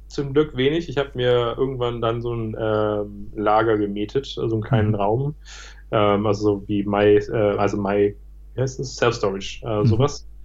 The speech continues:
Speaker 1: Ähm, hab da einen kleinen Raum, was mein größter Fixkostenbetrag tatsächlich auch im Monat ist. Und da sind jetzt aktuell, glaub ich, fünf, sechs Helme drin und noch zwei Schulterpads. Am Freitag geht das erste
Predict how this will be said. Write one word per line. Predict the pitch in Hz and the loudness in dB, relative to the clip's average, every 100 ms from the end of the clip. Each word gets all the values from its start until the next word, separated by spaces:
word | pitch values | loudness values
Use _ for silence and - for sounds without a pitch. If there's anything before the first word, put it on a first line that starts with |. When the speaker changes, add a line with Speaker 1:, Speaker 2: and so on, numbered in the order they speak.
| - - - | -18 -16 -2
Speaker 1:
Ähm, | 113 110 110 110 110 107 104 113 - | 2 4 2 0 -2 -4 -6 -8 -12
hab | - | -6
da | 123 | -2
einen | 113 | -2
kleinen | 110 110 | -2 -4
Raum, | 110 107 113 117 113 117 - - 117 | -2 0 0 -2 -6 -8 -12 -18 -4
was | 117 110 - | -4 -4 -8
mein | 110 107 107 | -6 -6 -6
größter | 113 120 113 | -4 -4 -4
Fixkostenbetrag | 107 - - - 98 - 101 101 104 - - 110 | -8 -12 -8 -8 -8 -8 -6 -6 -4 -6 -2 -2
tatsächlich | - 110 107 107 | -2 0 2 2
auch | 104 | 0
im | 104 | 0
Monat | 107 107 127 | 2 2 2
ist. | 165 - - - - - | -2 -4 -14 -16 -14 -2
Und | 113 | 2
da | 110 107 | 4 2
sind | 113 | 0
jetzt | 113 | -2
aktuell, | 113 - 107 | -6 0 0
glaub | 101 107 | 2 -2
ich, | 110 - | -6 -10
fünf, | 113 | -10
sechs | - 110 - | -6 -6 -2
Helme | 110 127 135 | 0 2 0
drin | 131 131 135 139 139 | 0 -2 -2 -4 -4
und | 117 110 107 107 107 107 107 - - - - - | -2 0 0 0 0 -2 -4 -10 -12 -14 -16 -4
noch | 120 127 - | 0 2 0
zwei | - 131 | -2 0
Schulterpads. | 143 147 147 147 151 127 | 0 0 0 -2 -4 -6
Am | 113 | -4
Freitag | 120 117 110 | -2 -2 -2
geht | 113 | -6
das | 110 - | -6 -6
erste | 117 113 - 113 110 | -6 -6 0 2 2